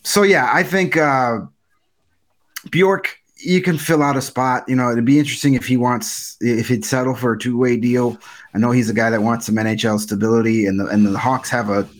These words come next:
you know, the situation to give him that. He's got that speed. He's got that, you know, grindy work ethic, uh, and he could, he could, you know,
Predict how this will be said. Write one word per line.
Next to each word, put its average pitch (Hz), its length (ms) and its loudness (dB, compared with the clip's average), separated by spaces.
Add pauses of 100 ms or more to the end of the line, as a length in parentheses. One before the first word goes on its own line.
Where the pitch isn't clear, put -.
(320)
you 160 120 4
know, 107 300 0
the 127 160 0
situation 143 640 2
to 120 60 2
give 120 160 2
him 143 120 4
that. 143 260 2 (460)
He's 151 160 -2
got 160 180 -2
that 156 280 -2 (520)
speed. 151 560 4
He's 113 240 -10
got 131 220 -2
that, 120 260 0 (160)
you 135 160 2
know, 113 140 2
grindy 120 460 2
work 120 280 0
ethic, 110 420 -4 (520)
uh, 107 200 0
and 139 140 2
he 170 80 2
could, 165 300 -8
he 139 120 -4
could, 151 320 -4 (220)
you 160 160 4
know, 151 240 2